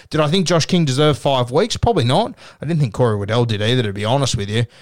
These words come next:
But when Corey Waddell gets five and Josh King gets zero for very, very similar,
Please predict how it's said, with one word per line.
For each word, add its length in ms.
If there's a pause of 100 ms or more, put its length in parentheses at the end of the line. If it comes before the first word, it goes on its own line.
(140)
But 100
when 160
Corey 280
Waddell 280
gets 240
five 400
and 80
Josh 180
King 240
gets 260
zero 500
for 200
very, 640
very 480
similar, 760